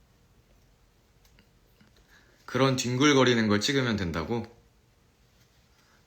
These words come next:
뭘 안 하려고 되-, 해도 된다고? 그런 게 브이로그라고 지금. 숨 쉬는 것만으로도 좋아. 근데 이게 한두 번이어야지. 계속,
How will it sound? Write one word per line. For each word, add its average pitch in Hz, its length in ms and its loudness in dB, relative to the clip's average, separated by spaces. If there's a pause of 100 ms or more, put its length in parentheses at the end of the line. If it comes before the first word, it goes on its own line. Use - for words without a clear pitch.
(560)
뭘 104 240 -2
안 107 280 0
하려고 127 340 2
되-, 92 200 -8 (120)
해도 127 140 -8
된다고? 85 640 -8 (1700)
그런 107 320 -2
게 98 160 -2
브이로그라고 82 680 -8
지금. 69 480 -10 (2250)
숨 123 220 -8
쉬는 127 260 -2
것만으로도 80 600 -4
좋아. - 280 -16 (340)
근데 143 420 4
이게 131 460 4 (340)
한두 214 320 4
번이어야지. 151 640 8
계속, 165 460 6